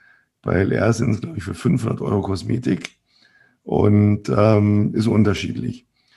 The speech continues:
Aber du musst praktisch ein Einstiegspaket kaufen und dann musst du Leute in deinem Bekanntenkreis finden, die dir das abkaufen. Nein, nein, nein. Du musst Leute in deinem Bekanntenkreis finden, die auch ein Paket kaufen. Weil davon lebt die Firma,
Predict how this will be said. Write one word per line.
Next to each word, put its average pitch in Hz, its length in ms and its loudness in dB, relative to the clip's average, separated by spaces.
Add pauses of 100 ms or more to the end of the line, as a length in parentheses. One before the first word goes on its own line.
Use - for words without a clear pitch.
(240)
Aber 98 100 -4
du 107 80 6
musst 123 180 6
praktisch 107 340 0
ein - 60 0
Einstiegspaket 101 760 -2
kaufen 123 500 0 (800)
und - 180 0
dann 113 140 6
musst 123 220 4
du - 40 2
Leute 110 320 4
in 127 60 2
deinem 113 120 2
Bekanntenkreis - 600 -2
finden, 147 580 2 (460)
die 104 80 0
dir 117 140 4
das 104 180 0
abkaufen. - 720 0
Nein, 101 520 2 (240)
nein, - 140 -8
nein. 107 320 -2 (420)
Du - 100 -8
musst - 200 -2
Leute 104 240 2
in 98 80 2
deinem 92 100 2
Bekanntenkreis - 640 -2
finden, - 380 0
die - 100 -4
auch 131 200 2
ein 127 100 4
Paket - 340 -8
kaufen. - 440 -14 (260)
Weil 101 80 0
davon 98 260 0
lebt 123 240 0
die - 60 -10
Firma, 73 420 0